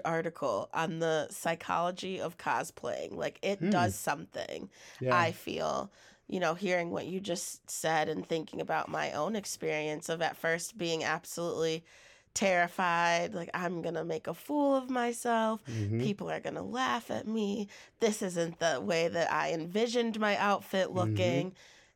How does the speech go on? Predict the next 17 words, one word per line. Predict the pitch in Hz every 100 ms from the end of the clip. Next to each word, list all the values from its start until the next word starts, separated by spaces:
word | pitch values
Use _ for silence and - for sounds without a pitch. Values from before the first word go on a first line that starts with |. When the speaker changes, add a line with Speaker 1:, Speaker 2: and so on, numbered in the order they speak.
| -
Speaker 1:
To | 226
then | 202 196 196
just | 190 196 -
being | 196 196
like, | 196 196
"You | 220
know | 202
what? | 220 220
I'm | 220 240
here. | 214 196 233
Let | 233 165
me | 196
just | 196 190
embrace | 175 180 147 196 -
all | - 208
of | 214 220
this." | 233 262 262